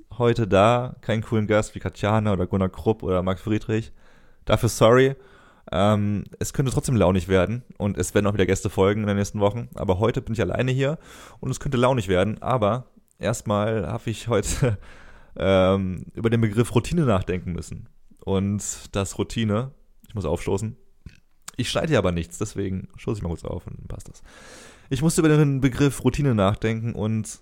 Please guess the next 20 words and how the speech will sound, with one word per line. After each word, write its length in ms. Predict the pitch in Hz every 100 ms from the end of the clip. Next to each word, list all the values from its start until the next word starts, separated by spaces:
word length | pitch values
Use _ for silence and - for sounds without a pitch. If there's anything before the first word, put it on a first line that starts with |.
| -
in 240 | - 110
welche 280 | 107 117 127
zwei 460 | - - 98 135 151
extremen 640 | - 117 - - 104 113
Richtungen 340 | 107 - 101
das 160 | 92 87
gehen 200 | 92 87
kann. 340 | 101 90 104 - _ _ _ _ _ - _ _ -
Routine 280 | 107 147 143
kann 200 | 131 120
nämlich 200 | 123 -
bedeuten, 420 | 104 104 117 113
dass 160 | 101
du 260 | - 104 101
jeden 340 | 110 117 127
Morgen 260 | 113 117 117
um 80 | 107
fünf 220 | 143 127
Uhr 80 | 113
morgens 460 | 98 110 120 -